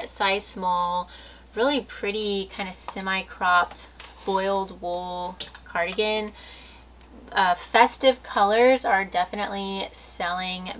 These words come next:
better this time of year. I have shipped so many red and green pieces recently. I'll wrap the next two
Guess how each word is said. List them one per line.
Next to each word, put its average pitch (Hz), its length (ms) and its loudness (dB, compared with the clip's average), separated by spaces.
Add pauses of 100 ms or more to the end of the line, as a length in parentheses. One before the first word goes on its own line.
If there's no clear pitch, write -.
better 180 380 -2
this 175 240 -8
time 175 220 -8
of 175 160 -6
year. 170 400 -2
I 170 140 -2
have 175 220 -8
shipped - 720 -4 (260)
so 185 680 -2
many 175 520 -6 (520)
red 214 760 8
and 160 840 -6 (400)
green 202 720 0 (160)
pieces 196 580 -4
recently. 190 720 -8 (1600)
I'll 202 240 8
wrap 196 300 8
the 196 80 -4
next 175 400 0
two 175 140 -4